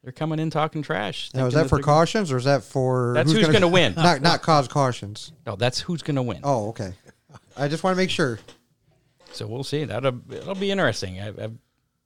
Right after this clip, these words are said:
Speaker 1: haven't seen that. I know there's been a lot of talk, uh, f-, for years during the off season. Uh, people, every year, people say, "Eh, they should replace the Sportsman, uh, class with the modifieds 'cause there's a lot of modifieds around."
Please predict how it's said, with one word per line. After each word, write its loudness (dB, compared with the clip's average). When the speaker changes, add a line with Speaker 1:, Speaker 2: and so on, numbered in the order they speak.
Speaker 1:
haven't -4
seen -2
that. 2
I 2
know 0
there's -2
been 0
a 2
lot 2
of -6
talk, 0
uh, -2
f-, -12
for -4
years 0
during 4
the 4
off 2
season. 0
Uh, -4
people, -6
every -4
year, 2
people -4
say, -2
"Eh, 2
they 0
should -4
replace -2
the -6
Sportsman, -2
uh, -2
class -2
with -6
the -8
modifieds -2
'cause -10
there's -6
a -4
lot -2
of -8
modifieds -4
around." -8